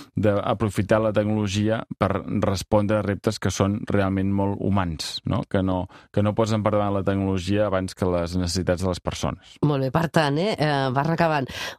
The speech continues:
Speaker 2: mm, ja un sector de Smart Cities que està vivint un bon moment, no? I de creixement, no? Sobretot també, Lluís.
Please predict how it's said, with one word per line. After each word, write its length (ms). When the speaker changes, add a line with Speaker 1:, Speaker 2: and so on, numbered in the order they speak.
Speaker 2:
mm, 200
ja 260
un 240
sector 380
de 100
Smart 300
Cities 440
que 120
està 220
vivint 300
un 180
bon 120
moment, 500
no? 100
I 240
de 80
creixement, 560
no? 160
Sobretot 400
també, 320
Lluís. 480